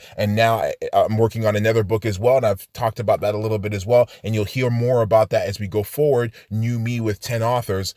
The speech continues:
However, again, because I decided to work for free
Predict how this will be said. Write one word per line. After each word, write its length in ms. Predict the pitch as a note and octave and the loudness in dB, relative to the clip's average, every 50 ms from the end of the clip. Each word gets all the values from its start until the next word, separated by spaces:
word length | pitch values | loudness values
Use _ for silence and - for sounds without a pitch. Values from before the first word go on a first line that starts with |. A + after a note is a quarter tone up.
| _ _ _ _ _ _ _ - | _ _ _ _ _ _ _ -10
However, 720 | - - B2+ A#2+ C3+ D3 D3 G#2 E2 D#2 C#2+ - - - _ _ _ _ _ _ _ _ _ _ _ _ - | -2 0 4 6 8 6 6 4 0 -8 -12 -14 -18 -20 _ _ _ _ _ _ _ _ _ _ _ _ -8
again, 560 | A2 G#2+ E2+ G#2 B2+ B2+ A2+ F#2+ D#2 C2 - _ _ _ _ _ - | -8 -6 -4 -2 0 0 0 0 -2 -6 -12 _ _ _ _ _ -10
because 300 | A2 G#2 - C#3+ C3 B2 | -10 -4 -2 0 0 2
I 100 | C3+ B2+ | 2 0
decided 480 | A#2+ A#2+ A2 - - B2 A#2+ A#2 A2+ - | 0 -2 -2 -2 0 2 2 2 0 0
to 100 | - A2 | -4 -4
work 280 | G2 A2+ B2 B2 - | -2 -2 -2 -4 -4
for 120 | - - G2 | -6 -8 -8
free 420 | - - - C3 C3 B2 A#2 A2 | -8 -8 -8 -6 -4 -4 -4 -4